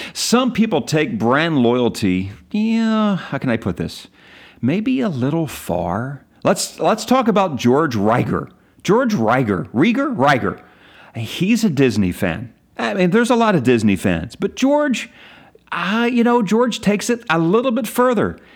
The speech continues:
Eighty-five percent of his body is covered with tattoos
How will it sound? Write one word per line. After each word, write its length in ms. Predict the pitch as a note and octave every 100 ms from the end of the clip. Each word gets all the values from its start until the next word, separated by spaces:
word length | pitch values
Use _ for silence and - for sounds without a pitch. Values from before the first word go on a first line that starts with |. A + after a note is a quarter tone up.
| - -
Eighty-five 800 | G#3 B3 B3 - F#3+ F3 F#3+ F#3
percent 420 | E3+ - E3+ D#3+
of 100 | B2
his 200 | A#2+ F#2+
body 720 | F2+ B2+ B2 D3 F#2 F2+ -
is 200 | A2+ G#2+
covered 540 | - - E3 B2+ G#2 F#2+
with 260 | G2 -
tattoos 1040 | - D3 D3 - - F#3 F#2+ F#2 C3 -